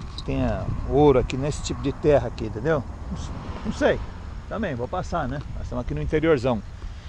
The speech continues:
Nós estamos em Sumaré, na plantação de girassol.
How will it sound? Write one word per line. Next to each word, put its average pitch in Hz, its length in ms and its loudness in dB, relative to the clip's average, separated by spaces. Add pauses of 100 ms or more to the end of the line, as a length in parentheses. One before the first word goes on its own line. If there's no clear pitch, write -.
(140)
Nós 160 140 2
estamos 208 300 4
em 190 60 4
Sumaré, 190 640 6 (800)
na 135 140 0
plantação 185 640 -2
de 143 100 -2
girassol. 143 540 0